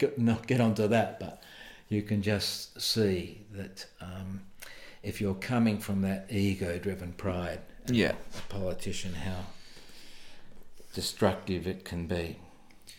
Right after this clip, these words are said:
Speaker 2: So we're coming up to, uh, the hour here. Just, uh, want to touch on, on this book you've written here. Is this a new book?
Speaker 1: Yeah, so the book, um, Living and Leading with Heart Above the Line, is, um, being released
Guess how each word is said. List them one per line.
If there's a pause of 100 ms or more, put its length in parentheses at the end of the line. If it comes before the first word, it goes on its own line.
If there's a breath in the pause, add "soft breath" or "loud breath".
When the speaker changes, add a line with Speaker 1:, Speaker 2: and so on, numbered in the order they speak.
(260 loud breath)
Speaker 2:
So
we're
coming
up
to,
uh,
the
hour
here.
Just,
uh,
want
to
touch
on,
on
this
book
you've
written
here.
Is
this
a
new
book? (600 loud breath)
Speaker 1:
Yeah,
so
the
book, (180)
um, (180)
Living
and
Leading
with
Heart
Above
the
Line, (200)
is, (220)
um, (420)
being
released